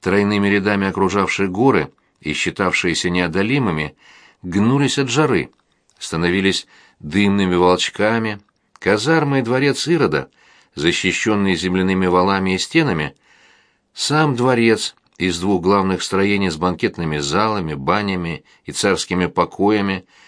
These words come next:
окружённый садами, кущами, бассейнами и фонтанами, всё превратилось в руины. Медь ворот Никанора, чудесным образом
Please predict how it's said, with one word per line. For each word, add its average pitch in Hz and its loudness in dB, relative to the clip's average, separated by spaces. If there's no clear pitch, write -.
окружённый 143 2
садами, 101 0
кущами, 117 -2
бассейнами 92 0
и 85 2
фонтанами, 135 -2
всё 98 2
превратилось 82 0
в 85 -4
руины. 80 -2
Медь 90 -2
ворот 92 0
Никанора, 95 -2
чудесным 104 0
образом 90 2